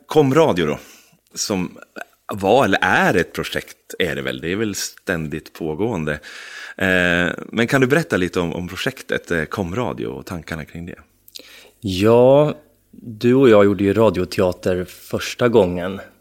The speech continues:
Speaker 2: för, eh, Sveriges Radio Drama, eller Radioteatern,
Speaker 1: Just.
Speaker 2: som det hette på den tiden, i P ett. När kan det ha varit? Tjugohundraelva, tjugohundratolv
Speaker 1: Ja.
Speaker 2: någon gång? Ehm, och, eh,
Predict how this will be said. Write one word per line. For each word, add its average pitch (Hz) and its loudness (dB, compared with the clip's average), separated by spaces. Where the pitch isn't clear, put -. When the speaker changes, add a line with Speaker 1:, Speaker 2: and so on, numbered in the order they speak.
Speaker 2:
för, - -12
eh, - -14
Sveriges - -8
Radio 92 -6
Drama, 98 0
eller 92 -4
Radioteatern, 104 -4
Speaker 1:
Just. 110 -6
Speaker 2:
som 90 -10
det 85 -12
hette 90 -16
på 90 -14
den 98 -6
tiden, 92 -8
i - -12
P 92 -8
ett. - -8
När 98 -10
kan 98 -8
det 101 -6
ha 143 -2
varit? 104 -8
Tjugohundraelva, 120 -2
tjugohundratolv 107 -4
Speaker 1:
Ja. - -6
Speaker 2:
någon 156 -4
gång? 92 -6
Ehm, 95 -2
och, - -8
eh, 98 0